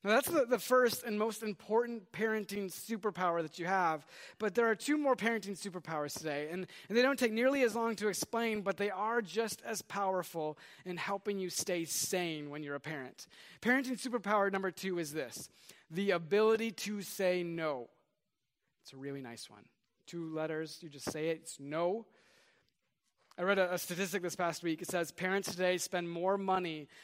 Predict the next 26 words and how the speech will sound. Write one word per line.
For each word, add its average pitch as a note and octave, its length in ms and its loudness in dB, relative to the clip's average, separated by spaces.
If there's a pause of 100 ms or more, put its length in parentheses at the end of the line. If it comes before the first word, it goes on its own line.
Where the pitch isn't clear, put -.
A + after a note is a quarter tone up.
(140)
on E3+ 160 -6
taking F#3+ 260 -2
care F#3 300 0
of F#3 100 2
and F3 140 -4
developing F3 480 2
their E3+ 120 -2
kids E3 340 -4
than D#3+ 120 -6
any F3+ 220 -4
generation E3 580 -4
in D3 100 -8
history." C#3 460 -10 (1700)
And G3 100 -4
you C#4+ 60 -2
can F#4 80 2
look G4+ 80 2
at E4+ 80 0
that D#4 100 6
a - 40 -2
couple C#4+ 200 0
different C4 220 0
ways. E3+ 280 0
For G3+ 240 -4
starters, A3 480 2
great. F#3 640 -4